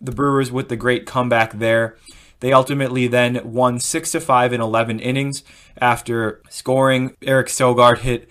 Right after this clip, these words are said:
a double, scoring Brock Holt. The Brewers taking advantage of the runner on second to begin each extra inning. And so the Brewers taking that game six to five on Monday.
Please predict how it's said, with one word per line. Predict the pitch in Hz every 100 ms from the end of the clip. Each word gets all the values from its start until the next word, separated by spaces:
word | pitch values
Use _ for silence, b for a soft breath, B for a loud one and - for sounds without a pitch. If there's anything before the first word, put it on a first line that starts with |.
| b b b
a | 139
double, | 113 123 123 127 123 -
scoring | - 127 123 117
Brock | 117 113 104
Holt. | - 135 131 - -
The | 117
Brewers | 160 170 165
taking | 156 143 139
advantage | 117 120 127 127 127 - -
of | 127 123
the | 117
runner | 120 123 113
on | 107
second | - 120 131 120 -
to | 117
begin | 110 113 117 117 b b 143
each | 143 -
extra | 131 - - 113
inning. | 139 147 147 147 b b b
And | - 120
so | - 117 113 107 -
the | 117
Brewers | 123 139 127
taking | 139 135 131
that | 127 120
game | 131 123 113
six | - 143 -
to | 131
five | 127 120 120
on | 113 113
Monday. | 120 120 120 117